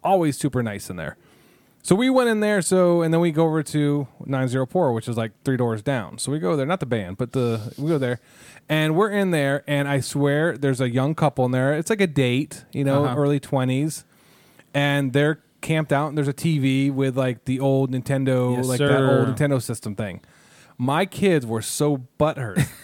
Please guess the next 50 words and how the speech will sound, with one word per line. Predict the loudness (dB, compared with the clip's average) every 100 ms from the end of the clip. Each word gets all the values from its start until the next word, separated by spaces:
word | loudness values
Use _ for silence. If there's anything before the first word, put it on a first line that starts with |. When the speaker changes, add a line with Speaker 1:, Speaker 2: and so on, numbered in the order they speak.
| -20 -20 -20 -8 -4 0
Speaker 1:
The | 2
fact | 4 4 4
that |
we | 2 2
sat | 2 2 4 4 0
there, | 0
and | 2
they | 0
sat | 2 2 2
there | 0
standing | -2 -2 0 2 0
to | 0
the | 0
point | 2 2
where | 2 0
Oliver | 0 0 2 0
gets | 0 -4 0
up | 2 2 0
'cause | -2 0
the |
guy's | 0 0 0 -2
playing, | -4 -2 -2 -2
I | -2
think, | -2
Mario | -2 0 0 0
or |
something. | 0 -2 0 -2 -2
Speaker 2:
Yeah. | -2 0 2
Speaker 1:
Oliver | 2 2 2
walks | 2 0 0
over, | -2 0 -2
g-, | -4 -4
gets | -4 -2
behind | -6 -4 -2 0 -2
the |
guy | -2 0 0 2 0 -2
as | -4
he's | -2 -2 0
doing | 0 2
it, | 0 -2
and | -6 -2
tries | 0 0
to | -2
tell | -4 -2
him | -2 -4
how | -4
to | -6
do | -4 -4
it | -2
right. | -4 -4